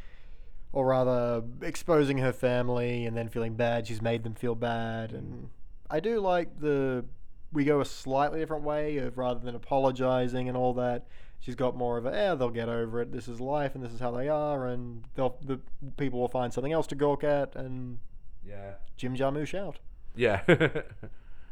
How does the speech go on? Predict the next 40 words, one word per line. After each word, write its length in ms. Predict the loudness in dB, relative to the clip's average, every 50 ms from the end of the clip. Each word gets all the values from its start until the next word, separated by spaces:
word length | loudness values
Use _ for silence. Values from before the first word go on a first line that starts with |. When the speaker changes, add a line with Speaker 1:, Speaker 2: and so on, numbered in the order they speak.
| -10 -10 -10 -10 -10 -10 -8 -4 -2
Speaker 2:
Um, 580 | 0 2 2 2 2 2 2 0 -2 -4 -6 -6 -6 -4 -4 -2 0 4
but 100 | 6 6
even 220 | 6 6 4 4
then, 460 | 2 2 2 2 2 0 -2 -2 -4 -4 -2
like, 420 | 0 0 2 2 0 -2 -2 -6 -6 -4
um, 280 | -4 -2 -2 0 -2 -2
the 80 | -2 -2
forgiveness 580 | -2 -2 -2 0 0 0 0 -2 -4 -6 -6
scene 360 | -4 -2 0 0 0 0 -2 -2
wasn't 440 | -2 0 0 -2 -2 -4 -4 -4 -6 -6 -6 -6 -6 -6 -4
like 320 | -2 0 0 0 0 0 0
that 220 | 0 0 0 -2
em-, 200 | -4 -4 -2 -2 -2 0
I 140 | 0 0 0
don't 160 | 0 0 0
know. 240 | -2 0 -2 -2 -2 -2 -2
It 220 | 0 0 0 2 2
was 140 | 2 2
just 200 | 0 -2 -4 -4
so 200 | 0 2 2 4 4
flat. 520 | 2 0 0 0 0 0 0 0 0 0 0
It 100 | 0 0
was 160 | -2 -4 -4
just, 220 | -4 -4 -4 -4 -4 -6 -4 -4 -6 -6 -6 -4 -2
it 60 | -2
was 180 | -2 -2 -2
lacking. 400 | 0 0 0 0 0 0 0 0 0 -2 -2 -2 -4
<laughs> 160 | -4 -2 2
Speaker 1:
Yeah. 320 | 2 4 4 4 4 2 0 -2 -4 -6 -8 -6 -6 -6 -6 -6 -6 -6
So, 160 | -6 -4 -2
yeah, 160 | 0 2 2
not 160 | 4 4 4 4
a 60 | 4
lot 160 | 4 2 0
in 80 | 0 -4
the 80 | -2
thumb 200 | 0 0 0 0
thumps 300 | 0 -2 -2 -2 -2 -4
either. 280 | -4 -2 -2 -2 -4 -4 -6 -8 -8 -8 -8 -8 -8 -8
So. 400 | -10 -8 -6 -6 -4 -4 -4 -4